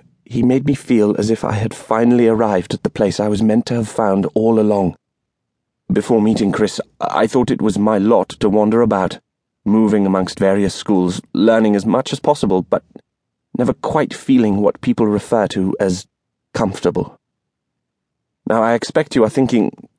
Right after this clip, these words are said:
"Who is this short, troublesome boy who has wandered about amongst various schools? And why is he writing directly to me,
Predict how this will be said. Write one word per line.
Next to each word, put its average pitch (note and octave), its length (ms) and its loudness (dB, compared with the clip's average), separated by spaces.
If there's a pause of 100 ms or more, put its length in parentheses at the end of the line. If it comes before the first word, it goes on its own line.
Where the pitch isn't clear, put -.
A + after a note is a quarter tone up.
(120)
"Who G#3+ 180 0
is A#2 160 -2
this - 160 -2
short, - 460 -2 (120)
troublesome G2 540 0
boy F2 320 0 (140)
who G#2+ 60 -2
has F2+ 140 0
wandered G2+ 520 2
about F2+ 280 0
amongst F2+ 380 -4
various F#2+ 360 0
schools? F2+ 420 -2 (1120)
And C#3 140 2
why D#3 180 4
is A3 140 0
he D#3+ 100 0
writing A#2+ 420 0
directly A2 400 0
to A2 100 -2
me, C#3 360 0